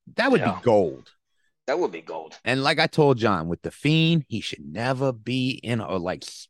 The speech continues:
Speaker 1: rivalry, just, and it's all singled out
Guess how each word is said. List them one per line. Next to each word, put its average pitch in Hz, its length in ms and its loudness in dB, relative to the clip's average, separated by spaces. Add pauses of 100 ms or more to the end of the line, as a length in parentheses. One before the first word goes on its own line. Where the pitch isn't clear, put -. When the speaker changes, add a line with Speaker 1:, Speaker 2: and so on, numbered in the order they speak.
Speaker 1:
rivalry, 131 880 0 (100)
just, 110 360 -2
and 107 140 -2
it's 92 160 -6
all 113 220 4
singled 110 440 -4
out 110 280 0